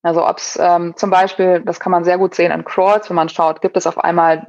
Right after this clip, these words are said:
duplizierte Titel oder Meta-Descriptions. Das ist ein sehr gut, gutes Indiz dafür, dass man sich irgendwo technisch,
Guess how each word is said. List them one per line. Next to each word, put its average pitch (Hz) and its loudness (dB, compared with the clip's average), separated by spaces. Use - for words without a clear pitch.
duplizierte 180 -2
Titel 170 2
oder 160 0
Meta-Descriptions. 190 -2
Das 165 -2
ist 160 -2
ein 170 2
sehr 170 4
gut, 170 0
gutes 180 2
Indiz 170 0
dafür, 165 0
dass 160 -2
man 160 0
sich 156 -4
irgendwo 156 0
technisch, 160 -4